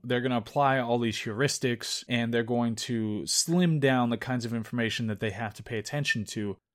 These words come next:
to try to figure out whether something is happening that requires their attention or intervention. And they, they only have so much processing power, they only have so much, you know, recall power,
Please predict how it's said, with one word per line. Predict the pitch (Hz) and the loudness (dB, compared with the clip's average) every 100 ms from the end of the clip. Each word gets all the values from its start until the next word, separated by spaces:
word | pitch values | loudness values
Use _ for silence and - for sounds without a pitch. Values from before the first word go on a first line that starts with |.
| _ _ - | _ _ -8
to | |
try | 131 139 | 0 2
to | 120 | 2
figure | 123 123 | 0 2
out | 110 107 92 | 4 4 0
whether | 95 120 110 107 101 | -2 0 0 0 -2
something | - - 156 143 143 131 120 | 0 4 4 4 2 0 2
is | 147 131 | 2 4
happening | 143 131 131 120 | 8 6 6 0
that | 120 | 0
requires | 120 - 120 110 | 0 4 4 6
their | 113 | 2
attention | 104 120 113 - | 2 -2 -4 -2
or | 107 104 | -2 -2
intervention. | 101 98 104 92 - - _ _ _ _ - | -2 -2 -4 -6 -12 -16 _ _ _ _ 0
And | 156 147 | 2 6
they, | 147 143 | 6 6
they | 139 139 160 | 4 6 6
only | 165 156 | 8 6
have | 135 | 6
so | 160 | 4
much | 147 127 | 2 2
processing | - 170 - 165 | 6 6 4 0
power, | 143 143 139 135 | 4 6 8 6
they | |
only | 120 120 | 4 2
have | 117 110 | 0 -2
so | - | -2
much, | 120 104 - | -2 -2 -4
you | 113 | -4
know, | 104 98 | -4 -4
recall | 98 143 156 147 135 117 | -2 0 2 4 4 4
power, | 123 117 113 107 107 | 4 6 6 2 0